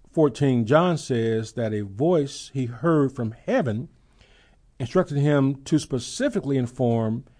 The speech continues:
his readers of what awaits us. And it reads, "Then I heard a voice from heaven say, 'Write, blessed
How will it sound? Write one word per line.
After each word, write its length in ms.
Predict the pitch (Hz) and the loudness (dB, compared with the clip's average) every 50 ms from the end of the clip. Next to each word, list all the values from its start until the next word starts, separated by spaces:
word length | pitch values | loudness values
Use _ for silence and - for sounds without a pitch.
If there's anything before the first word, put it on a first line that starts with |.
| _ _ _ _ _ _ _ _ _ _ _ | _ _ _ _ _ _ _ _ _ _ _
his 320 | _ - 139 139 127 98 107 | _ 4 4 4 4 4 0
readers 840 | 113 117 143 226 302 285 185 123 98 95 104 120 123 - - - - _ _ _ _ _ _ _ _ _ _ _ _ - | 0 4 6 8 8 8 8 6 4 2 0 -4 -10 -14 -18 -18 -20 _ _ _ _ _ _ _ _ _ _ _ _ 0
of 340 | 139 143 139 135 123 - - | 4 4 4 4 2 -4 -10
what 240 | - 131 143 160 156 | -2 2 4 6 6
awaits 460 | 170 160 160 180 175 170 - - 127 | 6 6 6 6 6 6 4 2 2
us. 420 | 117 92 - - - - - - - _ - _ | 2 2 0 -4 -12 -16 -18 -18 -20 _ -20 _
And 120 | - 120 123 | -8 -6 -4
it 40 | 120 | -2
reads, 460 | 123 131 131 123 120 120 - - - _ _ _ - - - - - - - - | 0 2 2 2 2 0 -4 -10 -18 _ _ _ -20 -20 -20 -20 -20 -20 -6 -2
"Then 120 | 123 127 | 2 2
I 100 | 131 131 | 4 4
heard 220 | 120 139 151 143 135 | 6 6 6 6 6
a 60 | 123 | 4
voice 320 | 113 120 143 139 131 117 - | 4 6 6 6 6 4 0
from 140 | - 113 | -4 -2
heaven 280 | 104 131 143 131 120 110 | 0 2 2 2 2 0
say, 360 | 107 - - 120 113 107 110 | -2 -2 -2 -2 -2 -2 -4
'Write, 580 | 107 110 117 127 160 180 196 220 220 220 - - - - _ _ _ _ _ _ _ - - _ _ | -4 -4 2 4 6 6 6 6 4 0 -8 -18 -20 -20 _ _ _ _ _ _ _ -20 -20 _ _
blessed 640 | 117 110 120 143 160 185 208 220 240 - - - | -4 2 6 8 10 10 10 8 6 2 -6 -14